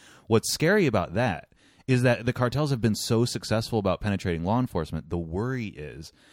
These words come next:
that they're going to penetrate the Mexican military, at which point they will run the country.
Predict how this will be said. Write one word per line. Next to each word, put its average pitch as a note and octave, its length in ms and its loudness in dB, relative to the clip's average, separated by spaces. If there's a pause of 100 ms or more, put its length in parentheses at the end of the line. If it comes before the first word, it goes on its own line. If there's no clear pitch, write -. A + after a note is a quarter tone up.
(100)
that G2+ 100 -2
they're A#2+ 80 4
going A2 140 4
to G#2 60 2
penetrate B2 420 0
the F#2+ 60 -2
Mexican E2+ 420 -4
military, D#2+ 640 -2
at A2+ 120 0
which D#3+ 220 4
point B2+ 160 4
they D3+ 80 2
will C#3+ 180 4
run F#2+ 200 2
the C#2+ 80 -12
country. - 420 -10